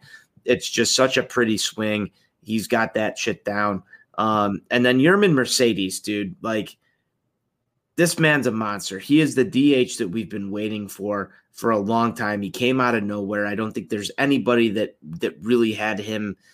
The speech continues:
uh, pegged to be doing what he's doing right now for this White Sox offense.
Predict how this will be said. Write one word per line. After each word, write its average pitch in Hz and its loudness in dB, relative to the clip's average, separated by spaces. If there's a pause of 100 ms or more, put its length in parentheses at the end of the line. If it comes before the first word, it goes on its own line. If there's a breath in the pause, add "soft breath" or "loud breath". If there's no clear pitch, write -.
(280 soft breath)
uh, 95 -6 (140)
pegged 127 -2
to 104 -2
be 101 -4
doing 107 2
what 101 -4
he's 101 -6
doing 104 -6
right 101 -4
now 95 -4
for - -8
this 95 -8
White 104 -2
Sox 101 -4
offense. 101 -2